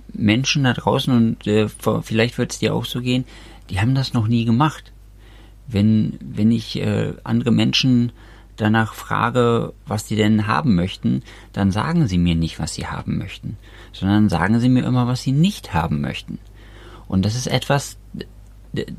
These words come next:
der Fokus lag noch nie darauf, sich auf das zu konzentrieren, was du haben möchtest. Und es fällt dir viel einfacher zu sagen, was du nicht haben möchtest. „Ich möchte keinen Liebeskummer mehr haben.“ Das ist jetzt kein Ziel, weil du konzentrierst dich darauf, was du nicht haben möchtest.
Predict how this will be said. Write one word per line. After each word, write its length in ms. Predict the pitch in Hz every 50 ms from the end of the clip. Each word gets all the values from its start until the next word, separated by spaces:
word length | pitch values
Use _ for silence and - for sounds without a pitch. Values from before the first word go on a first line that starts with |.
| - - -
der 240 | 110 110 113 110
Fokus 640 | 110 - - - 160 196 220 - 127 120 107 95 -
lag 360 | - 107 110 131 160 - -
noch 180 | - 135 123 117
nie 200 | 139 151 180 208
darauf, 520 | 208 185 151 135 120 123 156 175 180 - - - - - -
sich 220 | - - 123 131 135
auf 100 | 127 -
das 240 | - 135 135 -
zu 100 | - 151
konzentrieren, 720 | - - 135 131 131 - - 127 - - - 139 131 127
was 120 | 123 127 -
du 140 | - 131 131
haben 280 | 156 180 180 120 90
möchtest. 380 | - 87 - - - - - - - - - - - -
Und 160 | - 110 113
es 80 | 117 -
fällt 280 | - 147 143 151 -
dir 100 | 143 127
viel 340 | - - - 175 180 190 - -
einfacher 680 | - 120 139 147 - - 139 - - 139 139 139 - -
zu 120 | - 123 113
sagen, 300 | 110 110 113 120 131 131
was 120 | 135 -
du 120 | - 151
nicht 180 | 160 190 190 -
haben 160 | - 87 85 80
möchtest. 380 | 82 80 - - 90 87 85 -
„Ich 180 | - 110 - -
möchte 320 | 104 104 117 - - 113
keinen 200 | - 123 117 127
Liebeskummer 480 | 147 160 139 104 - - - 82 76 76
mehr 160 | 76 73 -
haben.“ 220 | 80 69 - - - - - - - - - - - -
Das 180 | - - -
ist 140 | - - -
jetzt 180 | - 95 - -
kein 180 | - 107 110
Ziel, 280 | - - - 208 160 90
weil 120 | 85 85
du 100 | 85 82
konzentrierst 760 | - - - - 92 87 - - 87 - - 87 82 82 - -
dich 100 | 104 101
darauf, 240 | 104 110 117 -
was 100 | 131 120
du 120 | - 139 127
nicht 300 | 131 151 175 175 - -
haben 240 | - - - - -
möchtest. 380 | - - - - - - -